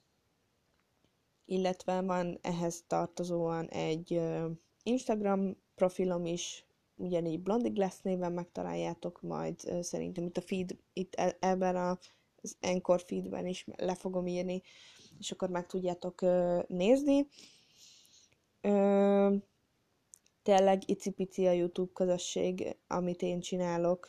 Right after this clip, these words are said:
ö, hiszen nyolcvanan vagyunk a csatornán, tehát mint nyolcvan feliratkozóm van, de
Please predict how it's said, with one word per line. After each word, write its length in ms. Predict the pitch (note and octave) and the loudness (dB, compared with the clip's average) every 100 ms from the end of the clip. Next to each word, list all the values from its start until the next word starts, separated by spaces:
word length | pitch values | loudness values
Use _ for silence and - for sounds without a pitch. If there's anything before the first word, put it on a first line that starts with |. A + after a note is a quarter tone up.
| - | -6
ö, 220 | F#3 F3+ | -2 0
hiszen 600 | F3 E3+ F3+ E3+ F3 - - - - | -2 -4 -4 -4 -4 -8 -16 -20 -6
nyolcvanan 800 | F3+ E3+ E3+ - E3+ E3+ E3+ | -2 0 -2 -6 -4 -2 -2
vagyunk 520 | F3 G3+ C#4 D4+ - _ _ | 0 2 2 0 -4 _ _
a 80 | F3+ | -14
csatornán, 460 | - F3 A3+ A3 G#3 | -8 -4 -2 -2 -2
tehát 200 | F#3 - | -4 -4
mint 140 | F3 | -4
nyolcvan 380 | F3 F3+ E3 E3+ | -4 -4 -6 -4
feliratkozóm 760 | G3+ G3 F#3 F#3 G3 F#3 F3+ | -2 2 0 0 -2 0 0
van, 180 | F3+ F3 | -2 0
de 160 | F3 | 0